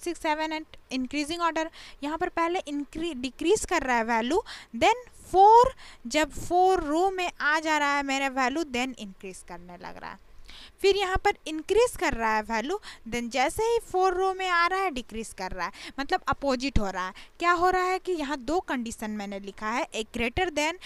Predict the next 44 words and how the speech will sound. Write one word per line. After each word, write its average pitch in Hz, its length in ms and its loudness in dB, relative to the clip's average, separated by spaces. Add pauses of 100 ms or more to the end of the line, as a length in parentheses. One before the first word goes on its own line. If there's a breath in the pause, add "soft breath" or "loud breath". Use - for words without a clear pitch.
(240 loud breath)
equal 302 360 -2
to, 392 140 -2
एक 240 100 -4
less 220 320 -4
than 208 160 -8
equal 190 320 -8
to। 196 80 -8 (240 loud breath)
तो 277 60 -2
greater 262 420 -2
than 392 260 -6
equal 370 360 -2
to 381 80 -6
में 381 160 -6
जहाँ 254 340 -4
पर 392 180 0
इंक्रीज 269 440 -6
कर 359 180 -2
रहा 359 160 0
है, 381 160 0 (340 loud breath)
वहीं 320 200 -2 (200)
and 403 320 -2
के 262 100 -4
बाद 269 380 -2
वो 233 140 -6
वैल्यू 220 320 0
डिक्रीज 185 460 -6
कर 175 200 -10
रहा 175 180 -6
है, 185 100 -6 (320 loud breath)
और 269 340 8 (140)
वही 285 340 0 (300 loud breath)
greater 240 300 -4
than 277 220 -8
equal 277 420 -4
to 311 100 -2
में 285 200 -4
जहाँ 240 280 -4
पर 285 180 0
वैल्यू 240 380 -4 (120)
इंक्रीज 254 500 -6
कर 381 180 0
रहा 381 160 2
है, 453 80 0 (300 loud breath)
वही 277 240 0